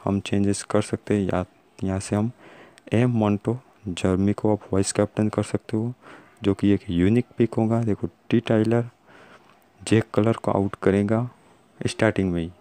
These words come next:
तो ज़्यादा पॉइंट तो दे सकता है, but सातवें नंबर पर बैटिंग करना आएगा और चार ओवर की बॉलिंग कन्फर्म है। लेकिन एम मोंटो जर्मी की चार ओवर बॉलिंग कन्फर्म है, प्लस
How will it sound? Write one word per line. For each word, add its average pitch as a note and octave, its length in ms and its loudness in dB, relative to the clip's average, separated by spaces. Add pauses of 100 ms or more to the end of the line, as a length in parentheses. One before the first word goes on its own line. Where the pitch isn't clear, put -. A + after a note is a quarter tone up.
(280)
तो E2+ 340 -2 (200)
ज़्यादा F#2 240 0
पॉइंट G#2+ 300 -2
तो A2+ 100 2
दे A2 180 4
सकता - 360 -4
है, F2 180 -8 (720)
but B2 140 2 (520)
सातवें G#2+ 420 0
नंबर G2 280 2
पर G2+ 140 -2
बैटिंग F2+ 360 -4
करना F#2+ 320 -6
आएगा E2 360 -6 (1500)
और F#2 120 0 (100)
चार G2+ 200 2
ओवर F#2+ 200 0
की - 140 -6
बॉलिंग F#2+ 320 0 (160)
कन्फर्म F2 420 -4
है। A2 160 -10 (960)
लेकिन G2+ 480 -2
एम A#2 300 2
मोंटो A#2 460 0 (520)
जर्मी G#2 320 0
की A#2+ 180 -6 (260)
चार F#2+ 200 2
ओवर G2+ 160 2 (140)
बॉलिंग G#2+ 260 2
कन्फर्म A2+ 400 -2
है, B2+ 120 -4 (440)
प्लस A#2 340 0